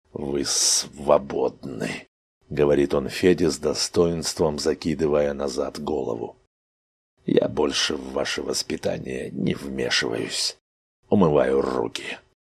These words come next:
Прошу извинения, что искренне, как отец, желая вам добра, обеспокоил вас и ваших руководительниц.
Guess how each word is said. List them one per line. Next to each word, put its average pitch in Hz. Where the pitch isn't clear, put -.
Прошу 71
извинения, 67
что -
искренне, 58
как -
отец, -
желая 92
вам 80
добра, 80
обеспокоил 65
вас 78
и 71
ваших 71
руководительниц. 65